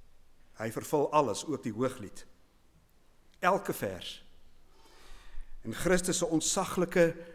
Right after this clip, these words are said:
vernedering tot in die hel. Sy oorwinning oor dood en graf. Dit alles lê hier opgesluit.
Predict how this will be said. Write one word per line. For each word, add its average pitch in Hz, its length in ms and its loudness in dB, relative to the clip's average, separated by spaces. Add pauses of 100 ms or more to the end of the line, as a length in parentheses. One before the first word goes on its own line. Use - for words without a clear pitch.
(220)
vernedering 135 880 4
tot 139 280 -2
in 160 120 -2
die 139 160 0
hel. 110 420 0 (1400)
Sy 156 240 0
oorwinning 156 540 6 (1040)
oor 165 160 4 (120)
dood 175 320 8
en 110 120 -4
graf. - 640 -2 (720)
Dit 147 200 -8
alles 208 580 2
lê 151 140 2
hier 135 260 0
opgesluit. - 640 -8